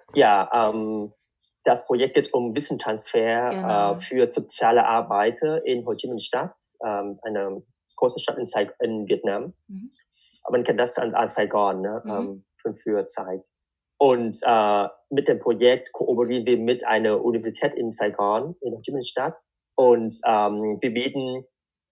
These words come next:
Speaker 1: verschiedene Workshops zum Thema systemische Beratung und
Speaker 2: Mhm.
Speaker 1: Familientherapie.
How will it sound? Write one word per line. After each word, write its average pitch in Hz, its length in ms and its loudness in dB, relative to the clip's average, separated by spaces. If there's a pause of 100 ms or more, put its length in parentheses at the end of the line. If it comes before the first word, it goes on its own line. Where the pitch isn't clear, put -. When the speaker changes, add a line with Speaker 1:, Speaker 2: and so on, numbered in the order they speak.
Speaker 1:
verschiedene 120 480 0
Workshops 139 600 0
zum 160 240 0
Thema 117 600 0
systemische 135 800 4
Beratung 117 680 0
und 113 160 2
Speaker 2:
Mhm. 90 60 -10
Speaker 1:
Familientherapie. 107 1080 -4